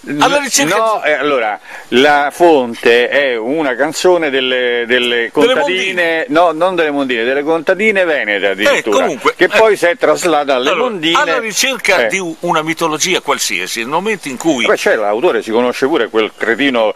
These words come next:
Speaker 2: che c'ha quei capelli biondi che sembrano spinaci,
Speaker 1: Vabbè, comunque,
Speaker 2: eh, eh, non mi
Speaker 1: comunque,
Speaker 2: ricordo il nome.
Speaker 1: comunque, il problema è questo qui, no?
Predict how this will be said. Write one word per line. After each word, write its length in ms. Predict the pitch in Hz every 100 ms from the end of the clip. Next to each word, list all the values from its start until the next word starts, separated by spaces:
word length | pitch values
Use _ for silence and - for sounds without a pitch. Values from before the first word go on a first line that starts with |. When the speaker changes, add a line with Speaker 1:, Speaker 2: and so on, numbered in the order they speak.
| - -
Speaker 2:
che 140 | 127 131
c'ha 200 | - 110
quei 160 | 120
capelli 360 | 117 123 123 117
biondi 360 | 110 139 113
che 80 | 107
sembrano 400 | 107 123 117 113
spinaci, 580 | - 123 123 110 - 98
Speaker 1:
Vabbè, 240 | 220 240 101 -
comunque, 520 | 226 113 226 226 113
Speaker 2:
eh, 100 | 113
eh, 40 |
non 120 | 120 131
mi 80 |
Speaker 1:
comunque, 0 |
Speaker 2:
ricordo 300 | 131 147 127 131
il 40 |
nome. 260 | 127 107 98
Speaker 1:
comunque, 340 | 147 160 120 151
il 120 | 131
problema 380 | 175 185 185 139
è 80 | 139
questo 320 | 135 123 120
qui, 220 | 92 85 - - - - - - -
no? 300 | 117 147 151